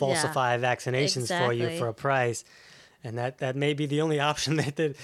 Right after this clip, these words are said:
Speaker 1: that's available for those who don't want
Speaker 2: You
Speaker 1: a
Speaker 2: go
Speaker 1: vaccine.
Speaker 2: there and the weed doctor, one-stop
Speaker 1: Right,
Speaker 2: shop,
Speaker 1: uh-huh.
Speaker 2: you know?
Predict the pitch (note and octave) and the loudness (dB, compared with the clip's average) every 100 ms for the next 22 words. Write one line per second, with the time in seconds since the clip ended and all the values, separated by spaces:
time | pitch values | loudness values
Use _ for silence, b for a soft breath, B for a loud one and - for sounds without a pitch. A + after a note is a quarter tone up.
0 | C#3 - D#3 D3+ C3+ F3+ G3+ B2+ A#2+ C3+ | -16 -4 -2 0 0 0 0 -2 -4 -4
1 | B2+ C3 B2+ B2+ B2+ B2 B2+ A#2 G#3+ G#3+ | -2 -2 -2 -4 -4 -4 -4 0 0 0
2 | A3 A3 A3+ A3 A3 A3 G#3 G#3 G3+ G3+ | 2 2 2 0 0 -2 -2 -2 -2 -2
3 | E3+ F3 E3+ F3+ F3+ G#3 - G3 F3 D#3 | -2 -2 -6 -4 -4 -4 -4 -2 0 0
4 | F#3+ F#3+ E3+ D3+ D#3+ E3+ G3 F#3+ | 2 2 2 2 0 0 -4 -8